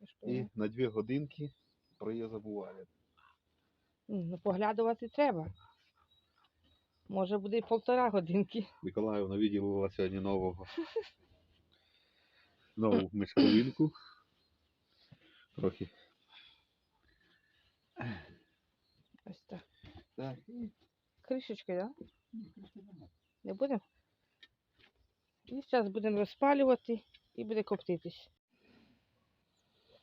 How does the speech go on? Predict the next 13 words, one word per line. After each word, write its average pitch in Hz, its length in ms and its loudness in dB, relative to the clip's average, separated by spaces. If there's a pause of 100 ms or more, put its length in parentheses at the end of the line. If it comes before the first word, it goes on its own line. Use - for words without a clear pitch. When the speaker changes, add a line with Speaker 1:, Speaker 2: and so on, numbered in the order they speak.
(480)
Speaker 1:
Зараз 214 360 4
ми 226 120 4
побачимо 220 640 6 (200)
нашу 220 300 2
ковбаску. 214 580 4
У 233 40 2
нас 220 160 2
пройшло 202 320 0
час 208 300 6
двадцять. 180 680 0 (1500)
Зараз 196 160 -8 (360)
ось 208 120 -14 (100)
така. 175 340 -12